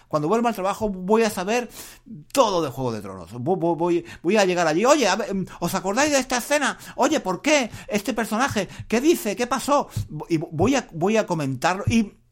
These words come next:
y, eh, y si me queda tiempo libre, si me queda tiempo libre, me voy a poner también a ver Gran Hermano, la isla del, la isla esta de, ¿cómo se llama? La isla del amor, no sé cómo se llama, la isla de los famosos, algo así. Y voy a ver estos programas también para ver,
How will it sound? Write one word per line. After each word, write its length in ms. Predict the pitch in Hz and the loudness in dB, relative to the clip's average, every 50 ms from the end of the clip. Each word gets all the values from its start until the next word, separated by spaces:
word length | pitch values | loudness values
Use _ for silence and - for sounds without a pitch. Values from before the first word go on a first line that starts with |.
| _ _ - | _ _ -6
y, 220 | - 185 185 196 | -2 0 2 4
eh, 220 | 196 196 196 190 - | 4 2 2 0 0
y 120 | - 202 - | -2 -2 -2
si 160 | - 196 190 | 0 -2 0
me 120 | 190 185 | 0 0
queda 220 | 214 262 277 254 202 | 2 2 0 2 0
tiempo 300 | 202 175 160 143 139 131 | 0 -4 -2 -2 -2 -2
libre, 320 | 131 127 127 156 196 226 - _ _ 139 | 0 -2 -2 -4 -8 -12 -16 _ _ -8
si 140 | - 156 | -6 -4
me 100 | 151 147 | -4 0
queda 160 | 165 214 233 208 | 0 0 0 0
tiempo 240 | 208 190 160 156 | 0 -4 -4 -2
libre, 240 | 156 190 214 220 208 | -2 -2 -2 -2 -2
me 100 | 170 147 | -4 -4
voy 160 | 143 175 202 | -2 -2 -2
a 80 | 202 185 | 0 0
poner 260 | 180 180 202 220 214 | 0 0 -2 -2 -2
también 360 | - 165 147 151 151 185 202 | -2 -6 -4 -2 -2 -2 0
a 80 | 180 165 | 0 0
ver 320 | 175 202 208 185 - - - | 0 0 0 -2 -4 -12 -12
Gran 360 | 156 147 156 190 208 220 226 | -10 -6 -2 0 0 2 2
Hermano, 760 | 208 185 175 165 170 165 180 208 226 226 226 233 220 277 - _ - - - - - - - - | 0 -2 -2 -2 -2 -2 -2 -2 0 -2 -2 -4 -4 -8 -12 _ -20 -20 -20 -20 -20 -20 -18 -8
la 140 | - 135 165 | -4 0 0
isla 260 | 226 240 240 240 220 | 0 0 2 0 2
del, 180 | 196 180 165 147 - 160 | 2 0 -2 -4 -4 -2
la 140 | 160 160 | 0 0
isla 320 | 214 262 214 233 240 208 196 | 2 0 0 0 0 0 0
esta 280 | 180 - - - 156 | 0 -4 -4 -4 -2
de, 560 | 147 143 135 135 131 131 131 127 123 123 120 120 | -2 -2 -2 -2 -2 -2 -2 -2 -2 -4 -4 -6
¿cómo 140 | 139 165 143 | -8 -8 -8
se 60 | 127 | -6
llama? 220 | 101 - - - _ 117 | -8 -8 -8 -10 _ -10
La 140 | 127 135 | -6 -4
isla 180 | 170 185 208 185 | -2 0 0 0
del 100 | 165 139 | 0 0
amor, 380 | 120 127 156 208 240 226 196 190 | 0 0 2 2 2 2 2 0
no 100 | 226 233 | -4 -6
sé 120 | - 226 | -6 -6
cómo 160 | - 240 262 | -6 -6 -6
se 60 | - | -4
llama, 220 | - 170 120 113 117 | -6 -8 -8 -6 -4
la 100 | 127 160 | -4 -4
isla 180 | 202 226 214 | -2 -2 -2
de 60 | 190 160 | -2 -2
los 100 | 139 127 | -4 -4
famosos, 520 | - 120 147 214 262 254 254 240 226 - - - - - | -4 -4 -2 -2 -2 -2 -4 -6 -8 -8 -12 -20 -18 -8
algo 200 | - 165 170 160 | -6 -4 -4 -4
así. 180 | 143 - 104 - - - - - - - _ | -6 -8 -12 -10 -10 -10 -10 -10 -14 -20 _
Y 160 | - 170 170 | -2 -2 0
voy 200 | 156 185 226 247 | 2 2 2 4
a 60 | 226 208 | 4 2
ver 120 | 202 190 | 4 2
estos 260 | 190 190 - 196 185 | 0 -2 -4 -8 -6
programas 380 | - 160 139 160 185 185 165 - | -6 -6 -4 -4 -4 -4 -4 -6
también 320 | - 131 139 196 226 226 | -6 -6 -4 -2 -2 -2
para 200 | - 143 123 127 | -2 -4 -6 -2
ver, 220 | 160 202 202 190 | -2 -2 -2 -4